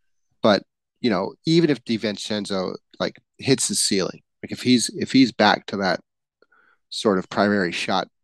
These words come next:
taker role again off the bench, that'd be great.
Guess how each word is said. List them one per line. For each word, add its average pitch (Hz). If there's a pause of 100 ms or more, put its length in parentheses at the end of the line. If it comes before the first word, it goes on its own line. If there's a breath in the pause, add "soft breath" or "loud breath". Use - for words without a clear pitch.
(460)
taker - (140)
role 107
again 85
off -
the -
bench, - (460 loud breath)
that'd 135
be 113
great. -